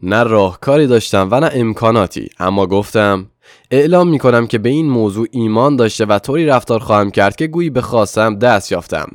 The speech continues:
و چنین نیز کردم.» یکی از توصیه‌های او این بود که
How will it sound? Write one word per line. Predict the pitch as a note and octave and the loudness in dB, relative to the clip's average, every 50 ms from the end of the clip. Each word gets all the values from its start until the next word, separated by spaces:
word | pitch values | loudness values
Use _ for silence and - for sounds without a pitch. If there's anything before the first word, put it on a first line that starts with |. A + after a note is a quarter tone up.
| - - | -12 -8
و | G2+ D3 | -6 -4
چنین | D#3+ - E3 D#3+ D#3+ D3 C3 A#2 | -4 -2 -4 -4 -2 -2 -2 -2
نیز | G#2+ G#2 F#2+ - - | -2 -4 -4 -6 -6
کردم.» | - B2 A2+ G2 E2+ D2+ D2 D#2+ - _ _ _ _ _ _ - - - - | -2 -2 0 0 -2 -4 -10 -12 -14 _ _ _ _ _ _ -20 -20 -12 -6
یکی | F#2 G2 G2+ - A2+ | -4 -4 0 2 2
از | A2+ A2+ - | 2 2 0
توصیه‌های | - A#2+ A2+ - C3 C3 C3 E3+ E3+ D#3+ | -4 -6 -4 -2 0 0 0 2 0 0
او | D3 - C3+ B2+ B2+ - | 0 0 -2 -4 -4 -4
این | - C#3 C#3 C3+ B2 | -4 -4 -4 -2 -2
بود | A2+ G#2+ G2+ - | -2 -4 -6 -6
که | - - G#2+ A2 A2 A2 G#2+ | -4 0 2 2 2 2 0